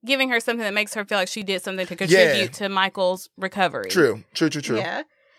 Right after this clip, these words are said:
Speaker 1: Uh, Lindsay is home in the kitchen with Melanie and J R and Gus. Someone calls to give them an update on Michael and tells them that they are expecting a full recovery on him. So they're very happy about that.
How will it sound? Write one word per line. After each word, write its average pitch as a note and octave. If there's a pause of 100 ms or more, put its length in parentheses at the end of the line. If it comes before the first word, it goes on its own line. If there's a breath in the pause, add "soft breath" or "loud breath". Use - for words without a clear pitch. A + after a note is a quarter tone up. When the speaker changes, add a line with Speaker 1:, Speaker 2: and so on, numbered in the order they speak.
(260)
Speaker 1:
Uh, A3+
Lindsay D#4
is G4
home C4+
in C#4
the C#4+
kitchen B3
with A3
Melanie B3
and A#3+
J G#3
R A3+
and C#4
Gus. F#3+ (160)
Someone C4
calls A3
to A3
give G3+
them G3+
an F3
update F#3+
on F#3
Michael A3
and G3
tells G3
them G3+
that F3+
they F#3
are F#3
expecting F#3+
a F#3
full F#3
recovery G3
on G3
him. F#3
So G3+
they're G3 (140)
very B3
happy A3 (300)
about G3+
that. G3